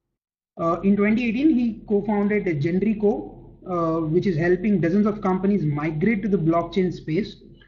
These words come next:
It's gonna be an interesting conversation with you, G, uh, in understanding, uh, a lot of nuances of migration from physical to, uh, digital world like metaverse.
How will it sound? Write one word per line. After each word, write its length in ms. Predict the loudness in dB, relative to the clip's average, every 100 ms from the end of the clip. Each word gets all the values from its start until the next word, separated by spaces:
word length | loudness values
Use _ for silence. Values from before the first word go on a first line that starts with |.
| _ _ -4
It's 160 | 0
gonna 200 | 2 2
be 80 | 2
an 80 | 2
interesting 400 | 2 0 0 0
conversation 640 | 2 2 0 -2 0 0
with 120 | 2
you, 120 | 0 0
G, 440 | 2 2 2 2
uh, 140 | -2 0
in 100 | 0
understanding, 880 | 0 0 0 0 2 2 2 2 2
uh, 220 | 0 -2
a 600 | -6 -14 -20 -20 _ -2
lot 140 | 0
of 100 | 2
nuances 640 | 2 2 2 2 0 0 2
of 380 | 2 2 0
migration 680 | -2 -2 0 2 0 0 -2
from 200 | -2 -2
physical 480 | -2 -4 0 2 2 0
to, 340 | -2 0 0
uh, 200 | 2 0 -2
digital 420 | -2 -2 0 2
world 220 | 2 2
like 220 | 0 -2
metaverse. 560 | -2 0 0 0 -4